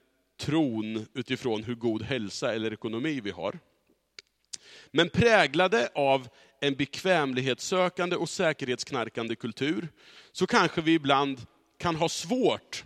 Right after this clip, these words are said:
att för-, förhålla oss till att lidandet kan vara en del av livet med Jesus. Lidandet, tänker vi ofta, är ju snarare något som Jesus ska hjälpa oss från.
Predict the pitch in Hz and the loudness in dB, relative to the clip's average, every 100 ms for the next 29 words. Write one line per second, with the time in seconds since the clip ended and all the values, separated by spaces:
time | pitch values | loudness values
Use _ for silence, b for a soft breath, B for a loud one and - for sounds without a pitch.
0 | - 147 - 151 - - 151 202 202 180 | -10 -8 -8 -10 -6 -4 0 0 0 0
1 | 165 - 117 113 b b - - 151 214 | -2 -2 -4 -4 b b -10 -8 -6 -4
2 | 147 123 160 208 127 98 - - - - | -2 0 0 0 -2 -4 -6 -14 -18 -18
3 | _ _ _ _ _ _ - 123 123 110 | _ _ _ _ _ _ -8 -6 -2 -2
4 | 110 107 160 135 90 - 113 98 127 135 | -2 -6 -8 -6 -8 -10 -14 -12 -10 -10
5 | 95 90 - - 107 98 95 - - - | -12 -14 -18 -12 -10 -10 -14 -16 -16 -18
6 | - _ _ _ _ _ _ _ _ _ | -20 _ _ _ _ _ _ _ _ _
7 | _ _ b b b b b b 127 233 | _ _ b b b b b b 0 2
8 | 190 131 147 220 185 151 - 156 113 - | 2 2 2 2 2 -2 -2 -4 -2 -2
9 | 113 107 - 110 131 - b b b _ | -4 -4 -4 -4 -4 -4 b b b _
10 | - 170 143 143 - 185 143 147 147 127 | -2 0 2 0 -2 0 2 0 -2 -4
11 | - 131 165 139 - 120 - 123 156 131 | -4 -4 -2 -2 -2 -8 -6 -4 -2 -4
12 | - 113 123 - - 247 269 139 85 82 | -4 -6 -6 -8 -4 -2 2 0 -2 -12
13 | 82 | -20